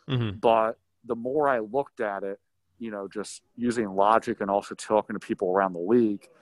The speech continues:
Speaker 2: it was their feeling that the first round in particular – that's when the upsets would happen because
Speaker 1: Hmm.
Speaker 2: everything's so thrown out of whack.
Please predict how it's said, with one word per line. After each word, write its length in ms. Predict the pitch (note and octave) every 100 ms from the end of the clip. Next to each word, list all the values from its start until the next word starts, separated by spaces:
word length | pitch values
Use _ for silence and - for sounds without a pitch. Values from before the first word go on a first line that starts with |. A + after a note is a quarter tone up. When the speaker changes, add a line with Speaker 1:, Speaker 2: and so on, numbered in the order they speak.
| _ _ _
Speaker 2:
it 80 | D3+
was 220 | D3 A#2+
their 240 | B2 C3 B2+
feeling 600 | - - B2+ B2+ A#2 G#2+
that 200 | G#2 -
the 80 |
first 440 | G2 - B2+ A#2+ -
round 220 | A#2 A2
in 80 | G#2
particular – 840 | G2 - - A#2+ - F2+ F2+ F2 _ _ _ _ _ _ _
that's 340 | A#2 A#2+ - A#2+
when 240 | B2 A#2
the 160 | A2 G#2+
upsets 520 | G#2+ - A#2 G#2 -
would 120 | F#2
happen 480 | - G#2+ G2+ - E2+
because 720 | F2+ - G#2 G2+ F#2+ - - -
Speaker 1:
Hmm. 60 | A2+
Speaker 2:
everything's 500 | A2 A2 F#2+ F#2+ - -
so 340 | - A#2+ A2
thrown 360 | - A#2 A2 G2+
out 140 | G2
of 80 | F2+
whack. 540 | F2 G#2 G2 F#2 -